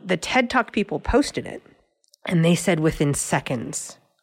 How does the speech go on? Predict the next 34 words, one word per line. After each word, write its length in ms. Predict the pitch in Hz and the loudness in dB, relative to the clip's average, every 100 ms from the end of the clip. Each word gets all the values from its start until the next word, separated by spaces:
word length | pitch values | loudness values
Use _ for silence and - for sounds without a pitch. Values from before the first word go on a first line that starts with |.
| - | -4
it, 80 | 180 | 2
I 20 | |
mean, 300 | 170 170 185 | 4 6 6
it 40 | 156 | 6
was 100 | 143 | 2
twenty 300 | - 202 180 | 2 4 4
minute 240 | 156 147 | 4 0
talk, 240 | - - - | -2 -4 -2
so 80 | |
clearly 340 | - - 156 143 | -4 2 4 4
these 140 | 143 | 0
people 180 | - 143 | -2 -2
hadn't 160 | 135 139 | 0 2
watched 240 | 139 - | 0 0
it. 160 | - - - - | -4 -4 -14 0
Within 220 | 185 170 | 2 4
seconds, 600 | 160 190 165 156 143 160 | 2 2 0 0 0 -4
the 120 | - | -6
comments 480 | 156 - 160 147 135 | -4 2 2 2 0
were 80 | 131 | 0
nasty, 640 | 139 147 151 - 151 143 147 - | 2 4 2 2 2 2 0 -4
vitriolic. 540 | 151 - 143 143 139 | -2 4 4 4 2
They 80 | 143 | 0
said 140 | 151 | 0
they'd 140 | 135 139 | 0 2
never, 340 | 151 160 156 - - | 4 6 4 2 -6
they'd 160 | - 160 | 0 2
seen 260 | - 202 180 | 4 6 6
nasty 320 | 170 - 156 | 4 2 -2
things, 260 | 175 151 | 0 0
but 140 | 143 - | 0 0
nothing 300 | 143 - 135 | 0 2 2
like 260 | 135 - | 0 0
this. 380 | - - - - | -4 -6 -6 -10